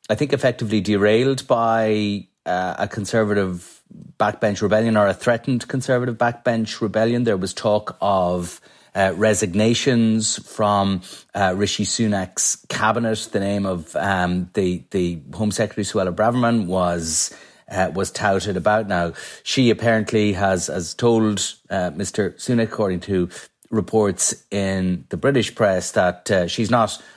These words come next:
at present considering resignation, but of course he hasn't announced his deal yet. Mood music in Brussels is not suggesting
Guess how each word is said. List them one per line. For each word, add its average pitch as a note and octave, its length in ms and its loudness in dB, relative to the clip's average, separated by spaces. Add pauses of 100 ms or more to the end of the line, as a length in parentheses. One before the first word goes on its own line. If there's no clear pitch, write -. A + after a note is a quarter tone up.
at A2 200 0
present C3 480 0
considering F2 680 -2
resignation, E2+ 540 -4
but F#2 120 -6
of G2 60 -6
course G2+ 200 -2
he G#2 60 -4
hasn't G2 300 0
announced F#2+ 440 -4
his F2+ 440 -4 (500)
deal G2+ 320 4
yet. F2 480 0 (420)
Mood F3 300 2
music E3+ 680 0
in B2 160 2
Brussels C#3+ 1000 2 (120)
is B2 100 -2
not D3+ 220 2
suggesting B2+ 600 0